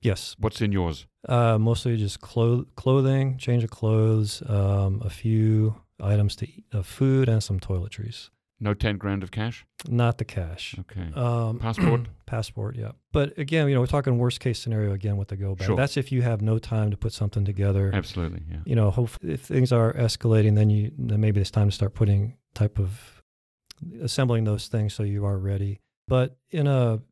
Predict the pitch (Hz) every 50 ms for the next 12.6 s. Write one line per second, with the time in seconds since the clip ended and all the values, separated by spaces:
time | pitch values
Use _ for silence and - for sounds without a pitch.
0 | _ 254 214 143 139 - - 151 143 151 - - - - 143 - 147 127 120 117
1 | 127 117 107 - - 117 110 104 104 98 104 113 - 131 113 117 120 120 120 117
2 | 110 113 113 110 110 107 - - 104 101 101 101 101 101 101 104 101 98 104 101
3 | 95 - - 117 104 - 110 104 104 101 - - 104 98 95 92 87 98 104 98
4 | 98 98 98 95 101 - - 101 95 95 95 95 90 85 85 - - _ _ _
5 | _ _ _ _ _ _ - 120 127 123 120 123 - 135 120 110 101 113 127 -
6 | - - 147 131 113 - - 131 123 123 - 131 123 117 107 113 107 - - 117
7 | 110 110 110 110 113 107 110 107 98 104 101 104 101 - 120 117 117 120 117 113
8 | 113 113 113 _ _ _ _ _ _ _ _ _ _ - - 117 110 110 107 107
9 | 107 107 104 110 104 101 - - 110 107 104 104 104 110 - - - 110 107 -
10 | - 123 107 107 104 104 101 98 104 110 110 104 98 101 98 104 123 127 143 -
11 | _ - - - 104 98 98 110 131 113 - 139 120 110 107 101 110 113 120 120
12 | - 127 123 120 120 117 123 - - - - -